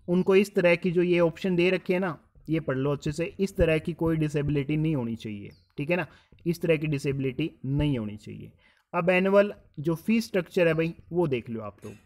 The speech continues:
वेटरनरी लाइवस्टॉक डेवलपमेंट डिप्लोमा के लिए ओपन कोटा में साठ हज़ार रुपये लगेंगे, मैनेजमेंट कोटा में एक लाख पच्चीस हज़ार रुपये लगेंगे। ये हरियाणा गवर्नमेंट ने फिक्स किए हैं, ठीक है। जो बारी बारी पूछते हैं, "सर, फीस कितनी रहेगी?" तो इतनी रहेगी भाई,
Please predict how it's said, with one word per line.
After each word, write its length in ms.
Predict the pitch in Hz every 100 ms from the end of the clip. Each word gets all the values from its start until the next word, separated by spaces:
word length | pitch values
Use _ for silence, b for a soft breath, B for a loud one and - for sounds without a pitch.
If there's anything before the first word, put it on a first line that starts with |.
| _ b b b
वेटरनरी 460 | 139 151 175 180 202
लाइवस्टॉक 640 | 175 180 - 190 190 208 -
डेवलपमेंट 520 | 151 156 170 175 180 165
डिप्लोमा 420 | 160 170 170 170
के 140 | 165
लिए 200 | 160 156
ओपन 400 | 175 175 - 185
कोटा 300 | 180 170 170
में 120 | 170
साठ 280 | 160 165 170
हज़ार 200 | 175 180
रुपये 240 | 175 175 180
लगेंगे, 440 | 170 175 175 180 b b
मैनेजमेंट 560 | 151 160 175 170 185 170
कोटा 320 | 160 147 151
में 160 | 156 165 -
एक 220 | 170 175 156
लाख 300 | 151 156 -
पच्चीस 320 | 185 - 185
हज़ार 240 | 160 139 131
रुपये 220 | 127 139
लगेंगे। 360 | 131 135 147 156
ये 240 | 156 170
हरियाणा 400 | 160 143 151 165
गवर्नमेंट 440 | 151 135 143 135
ने 140 | 151 160
फिक्स 320 | 160 175 -
किए 260 | - 104 101
हैं, 100 | - _ _ -
ठीक 160 | 180
है। 60 | 180
जो 140 | 160
बारी 200 | 156 151
बारी 180 | 156 156
पूछते 300 | 151 156 165
हैं, 60 | 156
"सर, 140 | 151
फीस 240 | 147 160 -
कितनी 260 | 143 147
रहेगी?" 220 | 135 135
तो 60 | 147
इतनी 260 | 147 160 147
रहेगी 300 | 120 123 139
भाई, 160 | 147